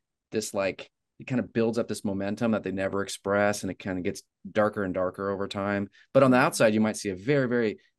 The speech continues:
like, nice person. They're very agreeable, nice, easygoing, whatever,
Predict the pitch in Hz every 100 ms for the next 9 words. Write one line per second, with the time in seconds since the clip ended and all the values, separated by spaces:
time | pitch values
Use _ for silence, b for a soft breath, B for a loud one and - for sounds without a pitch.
0 | _ - 92 - 135 156 143 - 143 135
1 | - 127 123 139 123 135 101 113 127 117
2 | 123 120 113 113 117 117 117 - - -
3 | 113 110 110 110 110 107 104 101 104 90
4 | 85